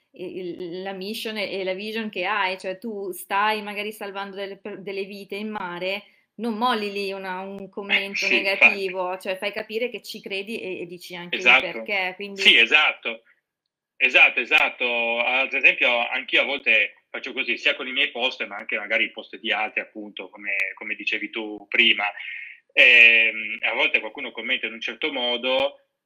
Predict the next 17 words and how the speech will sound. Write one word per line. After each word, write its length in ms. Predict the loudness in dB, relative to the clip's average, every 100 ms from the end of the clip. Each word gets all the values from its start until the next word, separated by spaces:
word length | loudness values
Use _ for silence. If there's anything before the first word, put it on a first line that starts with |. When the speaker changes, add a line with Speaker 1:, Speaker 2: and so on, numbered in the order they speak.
| _ _ _
Speaker 2:
io 160 | 6 6
non 140 | 6
ho 40 | 2
ancora 260 | -2 0
invi-, 180 | 0 0
avviato 420 | -4 -2 -2 -2
nessun, 380 | -8 -10 -12 -10
eh, 220 | -8 -10 -10
commento 920 | -6 4 4 4 -4 -8 -8 -8 -6
a 100 | -4
quel 180 | -4 -2
post 360 | -4 -2 -2 4
e 120 | 2
rispondo 920 | 2 -8 -6 -6 -6 -10 -8 -8 -8
e 140 | -8 -8
così 300 | -10 -12 -6
via, 300 | 0 2